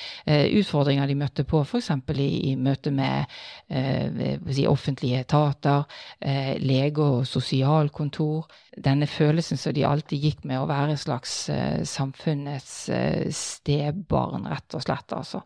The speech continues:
Og, eh, eh, dette med den psykiske helsen til sjøfolkene, det vet jo vi i dag, at de opplevde jo det som var posttraumatisk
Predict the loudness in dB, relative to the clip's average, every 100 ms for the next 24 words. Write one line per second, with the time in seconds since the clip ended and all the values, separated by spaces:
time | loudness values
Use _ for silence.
0 | -14 -20 -20 -18 0 4 4 4 2 4
1 | 6 4 0 -6 -18 -16 -6 -2 -2 -2
2 | -6 -10 -14 -20 _ -2 0 2 4 4
3 | 2 0 0 -2 -4 -4 -2 -2 -2 -4
4 | -4 -2 0 0 0 -2 -2 0 0 0
5 | 0 0 0 0 2 4 4 0 -2 0
6 | 2 4 2 0 -2 -2 -4 -8 -2 -2
7 | 0 0 0 2 0 0 -4 0 4 4
8 | 0 -10 -20 -2 2 2 2 2 0 -2
9 | -4 -6 -12